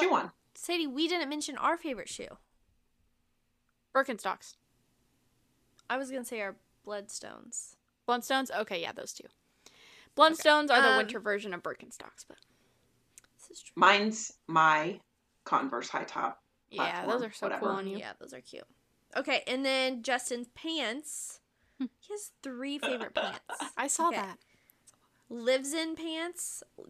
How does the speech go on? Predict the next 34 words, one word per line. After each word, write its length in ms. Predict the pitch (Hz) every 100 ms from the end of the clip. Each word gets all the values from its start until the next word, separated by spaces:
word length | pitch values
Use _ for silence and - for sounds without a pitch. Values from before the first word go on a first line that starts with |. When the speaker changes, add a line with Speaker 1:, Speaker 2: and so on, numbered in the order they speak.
| 233
Speaker 2:
You'll 220 | - 233
just 160 | 226 220
look 160 | 214 220
it 60 |
up. 180 | 196 185
They're 100 | 233
kinda 220 | 226 269 254
like 200 | 226 -
outdoorsy 720 | 226 202 220 208 202 220 214
pants, 520 | 220 226 214 - - -
but 280 | 190 190 185
they 80 |
can, 100 | 208
Speaker 1:
Mm-hmm. 240 | 175 180 208
Speaker 2:
they're 120 | 214
casual, 560 | - 311 320 330 320 302
but 160 | 254
they 80 | 247
can 140 | 240 277
also 220 | 370 440
be 140 | 381 294
pretty 280 | - 277 214
nice. 480 | 196 196 - - - _ _ _ _ _ -
Um, 580 | 247 233 226 214 214 220 _ _
Levi 400 | 247 262 240 254
jeans, 480 | 226 240 233 262 -
five 240 | 247 220
oh 80 | 214
twos. 600 | 220 226 208 285 - - - _ _ - - - - - _ _
He 440 | 294 285 294 254 285
loves 260 | 247 196
Speaker 3:
<laughs> 20 | 233
Speaker 2:
his 120 | 240
Levi's. 640 | 214 190 170 220 - -